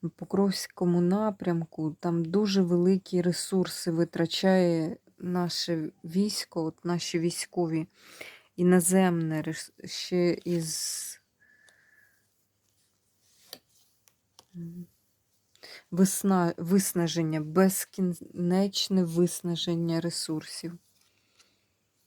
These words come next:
Хочу, щоб припинили поста-, постачання зброї, щоб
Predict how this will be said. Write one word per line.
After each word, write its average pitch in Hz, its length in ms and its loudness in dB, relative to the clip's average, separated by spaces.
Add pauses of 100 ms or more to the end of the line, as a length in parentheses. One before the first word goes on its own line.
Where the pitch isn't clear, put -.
(1300)
Хочу, 202 400 -2
щоб 175 560 -2 (460)
припинили 185 680 2
поста-, - 680 -6
постачання 170 800 -4
зброї, 196 680 -2
щоб 175 640 -6